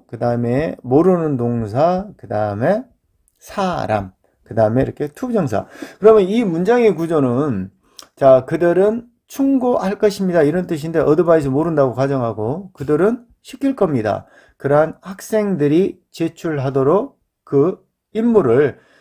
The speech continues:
마감일까지. 자, 이때 어사인먼트는 여러분 숙제, 그 다음에 임무 이런 뜻입니다. 근데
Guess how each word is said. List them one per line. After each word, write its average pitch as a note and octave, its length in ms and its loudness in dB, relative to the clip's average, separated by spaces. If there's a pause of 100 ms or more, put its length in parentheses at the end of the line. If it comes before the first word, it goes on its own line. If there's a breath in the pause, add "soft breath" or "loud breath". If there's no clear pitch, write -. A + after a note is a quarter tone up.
(120 soft breath)
마감일까지. D#3 1080 0 (120)
자, A2 180 0
이때 B2 340 -4
어사인먼트는 D3+ 1080 -2
여러분 A#2+ 280 -4
숙제, A3 580 -2
그 C3 60 -10
다음에 A2+ 240 -6
임무 C#3 420 -4
이런 A#2+ 220 -4
뜻입니다. D3+ 680 -6 (380 loud breath)
근데 G#3 500 6